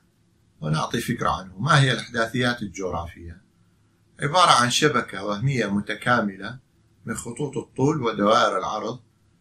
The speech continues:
ترسم على نموذج الكرة الأرضية والخرائط. هذه هي الإحداثيات الجغرافية. خطوط الطول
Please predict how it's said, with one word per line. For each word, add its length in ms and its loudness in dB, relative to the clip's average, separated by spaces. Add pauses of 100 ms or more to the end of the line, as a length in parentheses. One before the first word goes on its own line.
(200)
ترسم 480 -2
على 340 2
نموذج 720 -2 (280)
الكرة 460 0
الأرضية 800 -2 (380)
والخرائط. 680 -8 (1300)
هذه 220 -2
هي 220 -2
الإحداثيات 840 -8
الجغرافية. 640 -20 (920)
خطوط 420 0
الطول 560 4